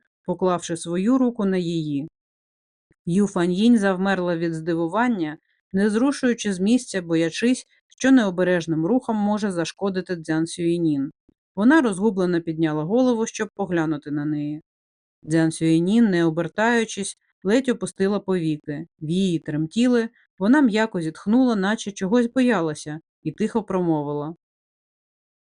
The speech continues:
«Прошу вас, друга панно Ю, заспокойтеся. Я сьогодні лише випадково зайшла до цієї чайної перепочити і не могла уявити, що раптом зустріну вас тут.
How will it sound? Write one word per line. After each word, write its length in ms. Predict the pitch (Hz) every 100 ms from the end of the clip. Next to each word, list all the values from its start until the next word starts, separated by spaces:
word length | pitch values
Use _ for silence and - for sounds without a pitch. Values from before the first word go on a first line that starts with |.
| _ _
«Прошу 400 | 262 269 247 202
вас, 300 | 175 180 -
друга 380 | 196 269 233 233
панно 360 | 196 190 185
Ю, 260 | 180 175 175
заспокойтеся. 1040 | 208 269 - 285 262 196 165 160 - 160 - _ _ -
Я 160 | 202
сьогодні 420 | - 233 254 240
лише 260 | 240 240 233
випадково 640 | 226 233 233 - 277 294
зайшла 400 | 254 262 - 247
до 120 | 220 220
цієї 400 | - 208 208 202
чайної 540 | - 254 269 190 170
перепочити 880 | 165 226 254 262 262 233 - 151 151 _ _ _
і 100 | 170
не 100 | 170
могла 360 | 180 190 196 185
уявити, 640 | 165 170 165 247 269 151
що 220 | - 175
раптом 420 | 175 240 254 185 165
зустріну 500 | 180 - 180 202 202
вас 200 | 220 -
тут. 240 | 240 202